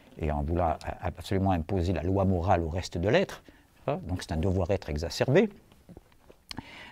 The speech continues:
alors que Schelling, lui, euh, dira, c'est un progrès par rapport à ce que je, euh, je viens de dire, dans le sens de l'être,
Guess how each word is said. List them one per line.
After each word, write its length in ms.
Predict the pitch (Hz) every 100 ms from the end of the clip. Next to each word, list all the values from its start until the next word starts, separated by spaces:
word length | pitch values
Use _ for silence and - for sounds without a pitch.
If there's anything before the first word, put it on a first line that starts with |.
| -
alors 300 | 101 104 -
que 320 | 104 92 90
Schelling, 440 | - 110 131 185 139
lui, 380 | 101 104 147 143
euh, 520 | 101 92 85 82 80
dira, 460 | 80 92 107 151 190 - - _ _ _ _ - _ - - _
c'est 200 | - -
un 60 | 85
progrès 360 | 73 92 85 95
par 160 | 73
rapport 260 | 69 - 76
à 40 |
ce 60 | -
que 140 | 73
je, 80 | 71 -
euh, 140 | 69 71
je 100 | 80
viens 80 | 82
de 60 |
dire, 140 | 117 120
dans 100 | 73
le 60 |
sens 260 | 73 87 78
de 80 | 80
l'être, 300 | 104 127